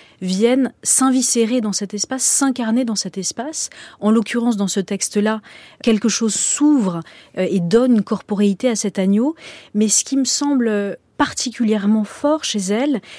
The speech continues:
c'est qu'elle veut redonner une voix et un visage. De temps en temps, je, je pense en la lisant à Lévinas,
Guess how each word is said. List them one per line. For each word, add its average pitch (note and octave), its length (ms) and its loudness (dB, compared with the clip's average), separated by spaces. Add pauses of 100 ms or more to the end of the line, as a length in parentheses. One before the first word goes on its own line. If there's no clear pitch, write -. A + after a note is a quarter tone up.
(100)
c'est - 220 -2
qu'elle B3 240 2
veut C4 340 0
redonner B3+ 600 0 (180)
une A3+ 200 2
voix A3+ 640 -4
et B3 180 0
un A#3 140 0
visage. A3+ 640 0
De G#3+ 60 -8
temps A#3 260 -2
en A#3 60 -2
temps, C#4 120 -2
je, A3+ 180 -2
je F3+ 180 -4
pense B3 360 -2
en A#3 40 0
la G#3 120 0
lisant G3 400 -2
à G3+ 100 0
Lévinas, F#3+ 600 -2